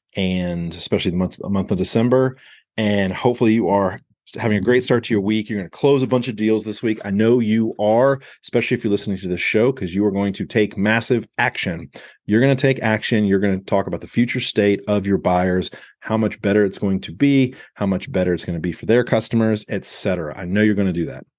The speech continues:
So thank you so much. Really do appreciate everybody. Uh, big, big month, the last four weeks, uh, record numbers for the downloads and listeners. So thank you so much for listening, and thank you so much for sharing. Really do appreciate that.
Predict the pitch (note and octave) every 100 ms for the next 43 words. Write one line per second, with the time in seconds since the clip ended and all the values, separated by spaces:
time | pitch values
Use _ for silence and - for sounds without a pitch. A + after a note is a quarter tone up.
0 | _ _ - A2 G2 - - - - _
1 | - C#3+ C#3 C#3+ C#3+ B2+ A2+ B2+ F3 -
2 | A2 A2+ A2 G#2 A2+ A#2 G#2 G#2+ G#2 G2
3 | F#2+ G2 F#2+ F#2 F2+ F2 F2 F2+ C3+ A#2
4 | A2 B2+ C#3 B2 B2 C#3 C#3 - G2+ G2
5 | F2+ - A2 G2 F#2+ F#2+ - - - -
6 | F2 D#2+ D#2+ E2 G2+ A2+ G2+ G#2 G#2 -
7 | F#2+ G2+ G2+ G#2 G#2 G#2 G2+ - - _
8 | _ - G#2 F#2+ F2+ F#2 G2+ - G#2 G2+
9 | - F2+ - G2+ F#2+ - - A2 A2+ -
10 | A#2 C3 F3+ F3 G2 G#2 G#2 A#2+ A#2+ -
11 | C3 D3 C#3 - - F2+ F#2+ F#2+ A2+ -
12 | D#2+ - C#2+